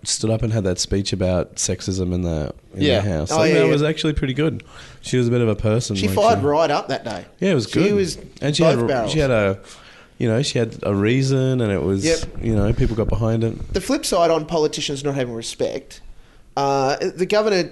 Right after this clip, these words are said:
Speaker 3: General
Speaker 1: Hmm.
Speaker 3: right now, um, and I can't believe I now can't remember her name.
Speaker 1: Yeah.
Speaker 3: Lovely, like, Quentin Bryce. There we go. Um, it, it represents the Queen.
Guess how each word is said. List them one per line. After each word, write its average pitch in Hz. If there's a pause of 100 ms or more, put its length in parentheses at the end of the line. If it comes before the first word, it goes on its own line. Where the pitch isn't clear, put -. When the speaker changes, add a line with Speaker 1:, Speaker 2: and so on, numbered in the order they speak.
Speaker 3:
General 147 (320)
Speaker 1:
Hmm. 113
Speaker 3:
right 131
now, 113 (380)
um, 127
and 127
I -
can't 147
believe 131
I 131
now 127
can't 123
remember 123
her 123
name. 113 (340)
Speaker 1:
Yeah. -
Speaker 3:
Lovely, 156
like, 143
Quentin 160
Bryce. 113
There 131
we 113
go. 107 (460)
Um, 151 (580)
it, 170
it -
represents 156
the -
Queen. 247